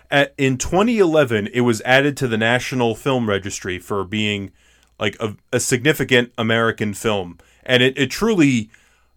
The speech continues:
it's truly one of those movies that definitely belongs in there, because when I think of, like,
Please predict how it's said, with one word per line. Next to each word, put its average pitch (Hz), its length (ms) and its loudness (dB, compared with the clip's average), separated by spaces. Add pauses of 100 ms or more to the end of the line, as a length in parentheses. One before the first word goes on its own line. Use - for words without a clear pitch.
it's 156 220 0
truly 262 320 0
one 147 160 4
of 139 80 2
those 120 200 2
movies 117 340 0
that 107 180 -2
definitely 113 340 2
belongs 104 440 -2
in 101 40 -8
there, 98 120 -4
because 110 480 0 (400)
when 135 140 -2
I 214 60 2
think 226 200 0
of, 156 160 2
like, 131 300 0